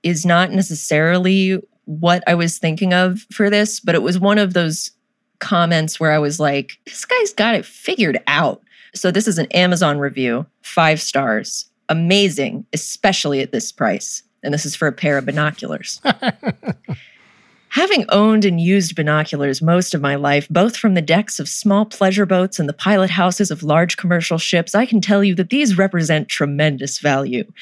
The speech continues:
With ten times magnification, they would not be ideal as your only set of binoculars on a boat, whereas sea motion makes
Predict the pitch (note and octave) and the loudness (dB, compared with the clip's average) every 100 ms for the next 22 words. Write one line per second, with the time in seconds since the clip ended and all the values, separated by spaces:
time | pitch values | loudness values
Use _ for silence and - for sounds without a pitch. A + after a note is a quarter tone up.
0 | - - E3+ - C4 B3 B3+ A#3 G#3 G3 | -18 -6 -6 -2 0 2 2 2 0 2
1 | F#3 F3 G3 - F#3 F#3 F3+ E3+ D#3 D3 | 2 2 -2 0 0 0 2 2 0 0
2 | G3 A3+ G#3+ D3+ C#3 D3+ D#3 F3 D#3 E3 | 2 2 2 2 0 -2 0 0 2 2
3 | F#3 D#3+ D#3+ C#3+ B2+ C#3+ E3 D#3+ D3+ D3+ | 2 2 0 0 -2 0 0 0 -2 -2
4 | C#3 C#3 G3 A#3+ A3+ F#3+ E3+ - B3 C4 | -4 0 2 2 0 0 0 2 2 4
5 | G3+ G3 F3+ E3 E3 | 2 2 0 0 -2